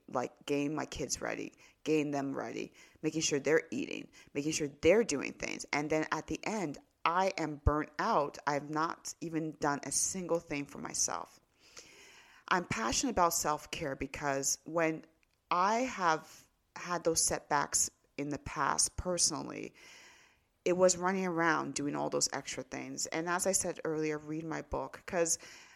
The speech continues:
I feel my book is related to everything that everyone has been through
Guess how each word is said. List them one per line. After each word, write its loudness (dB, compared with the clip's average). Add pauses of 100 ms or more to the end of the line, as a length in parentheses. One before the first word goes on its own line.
(260)
I 6
feel -2
my 0
book 0
is -2
related 2
to -4 (120)
everything 0
that -2
everyone 0
has -2
been -2
through -6